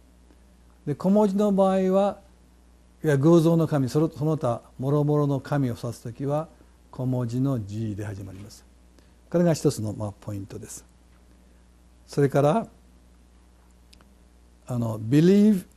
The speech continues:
in the name of God。believe何々っていう時は、何々を信じるって言うんですけども、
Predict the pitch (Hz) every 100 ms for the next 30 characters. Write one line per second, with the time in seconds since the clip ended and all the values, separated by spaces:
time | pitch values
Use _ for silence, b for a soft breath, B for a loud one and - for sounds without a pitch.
0 | - 196 208 - - _ 151 156 151 151
1 | 156 156 131 117 131 113 - b b b
2 | - 151 202 240 214 202 175 135 120 110
3 | 110 135 165 139 113 - 156 156 156 131
4 | 123 110 98 117 113 120 147